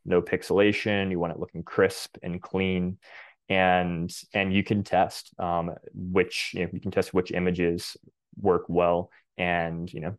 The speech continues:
do a couple weeks with one, do a couple weeks with the other, and, and compare results, factor in other variables, and, um,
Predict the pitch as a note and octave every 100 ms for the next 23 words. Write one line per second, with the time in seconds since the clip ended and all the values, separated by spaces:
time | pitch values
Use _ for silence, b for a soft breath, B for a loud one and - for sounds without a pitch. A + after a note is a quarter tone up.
0 | - F2+ - F2+ F2+ F2+ F2+ F2 F2+ A#2+
1 | C3 G2 F2+ E2+ E2+ F2 F2+ D#2+ F2 F2+
2 | G2 G2+ F2 E2 E2+ F2 - E2+ F2+ F2
3 | F2 E2+ F2 - - E2+ E2+ F2 E2+ E2+
4 | F2 E2+ E2+ F2 - - b b b -
5 | F2 E2 E2 E2 E2 D#2 D#2